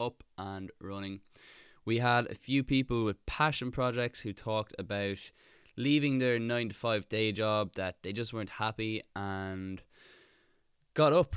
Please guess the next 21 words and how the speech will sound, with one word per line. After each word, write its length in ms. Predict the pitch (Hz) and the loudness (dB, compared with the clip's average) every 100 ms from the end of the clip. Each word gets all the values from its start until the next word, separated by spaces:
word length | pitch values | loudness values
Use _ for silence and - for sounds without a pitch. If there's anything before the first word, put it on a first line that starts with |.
| 135 | -4
got 180 | - 135 | 2 4
out 220 | 139 147 | 4 4
of 340 | 147 143 120 - 123 | 4 2 -2 -8 -2
the 400 | 127 127 123 - | 0 0 -2 -4
rat 420 | 107 110 117 135 117 | -2 2 2 0 -2
race 480 | 104 107 113 - - | -2 -2 -4 -8 -10
and 640 | 107 107 107 107 104 104 - | -6 -4 -4 -4 -4 -6 -8
decided 440 | 110 113 113 110 | -6 -4 -2 -4
to 120 | 110 110 | -6 -4
do 180 | 113 | -2
that 180 | 110 110 | -2 -2
little 200 | 117 113 | -4 -4
bit 180 | 110 - | -4 -4
more 220 | 113 135 | -2 -4
for 160 | 151 107 | -4 -4
themselves. 560 | 90 92 87 85 - - _ _ _ _ _ _ _ _ _ _ - | -6 -6 -8 -8 -12 -20 _ _ _ _ _ _ _ _ _ _ -6
We 100 | 117 | -2
had 320 | 110 110 110 - | 0 0 0 0
a 220 | 107 107 | -2 -2
C 220 | - 117 | -4 -4
E 320 | 113 92 101 | -4 -4 -6